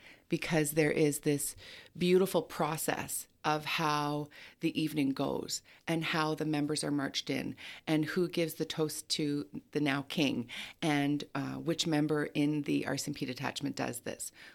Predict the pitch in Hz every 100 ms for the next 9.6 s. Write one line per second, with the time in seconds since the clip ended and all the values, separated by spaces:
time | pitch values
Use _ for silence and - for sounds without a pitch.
0 | - 180 160 156 151 151 - - 156 156
1 | 156 156 147 139 - 151 156 156 - -
2 | - _ _ - 160 165 170 151 147 156
3 | 165 160 151 - - 160 160 147 - -
4 | _ - - _ _ _ _ - - -
5 | 175 160 156 - 160 147 151 147 151 147
6 | 147 - 139 - _ - - - - 165
7 | 160 151 151 - - 147 160 156 165 156
8 | 151 147 143 143 123 147 143 151 143 -
9 | - - - 165 147